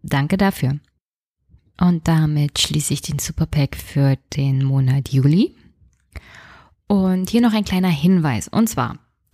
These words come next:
ich hatte zwar im Mai eine Podcast-Zwangspause, aber unbeabsichtigt. Und jetzt im August werde ich in Urlaub fahren und im Ausland ist das mit dem Podcast ein bisschen schwierig. Und ich glaube, ich brauche auch ein bisschen Pause.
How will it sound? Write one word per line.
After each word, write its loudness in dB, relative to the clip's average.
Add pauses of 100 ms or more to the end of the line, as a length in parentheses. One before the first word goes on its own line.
(540)
ich 0
hatte 2
zwar 0
im 2
Mai 0
eine -2
Podcast-Zwangspause, -4 (360)
aber 0
unbeabsichtigt. -2 (380)
Und 0
jetzt -2
im -2
August 0
werde 0
ich -8 (320)
in 0
Urlaub 2
fahren 0
und -2
im -4
Ausland 0
ist -4
das -2
mit 0
dem -6
Podcast -2
ein -6
bisschen -4
schwierig. 0 (1400)
Und 2
ich -4
glaube, 2
ich -2
brauche -2
auch -2
ein -4
bisschen -2
Pause. -2